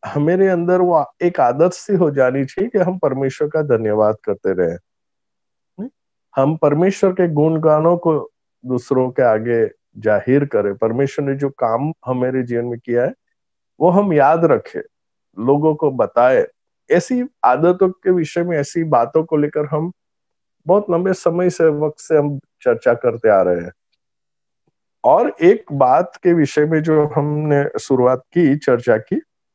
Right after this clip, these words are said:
डिस्टर्बेंस आया बीच में। यहोवा की यह वाणी है, जैसे हमने, हाय उन बलवा करने वाले लड़कों।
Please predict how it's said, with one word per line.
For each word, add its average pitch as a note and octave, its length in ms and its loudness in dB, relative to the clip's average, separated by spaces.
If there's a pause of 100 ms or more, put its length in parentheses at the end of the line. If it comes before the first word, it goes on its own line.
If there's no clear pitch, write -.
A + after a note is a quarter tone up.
(1120)
डिस्टर्बेंस A2 640 0
आया A#2 160 2
बीच A2+ 260 -6
में। C3+ 140 -6 (800)
यहोवा G3+ 580 4
की F#3+ 320 -4
यह D#3+ 120 4
वाणी C#3+ 420 2
है, C#3+ 140 2
जैसे C3 300 0
हमने, A2 380 -2 (760)
हाय F#3 460 2 (180)
उन E3+ 380 0 (260)
बलवा A#2+ 600 2
करने D3 400 0
वाले C#3 360 2
लड़कों। A2+ 640 0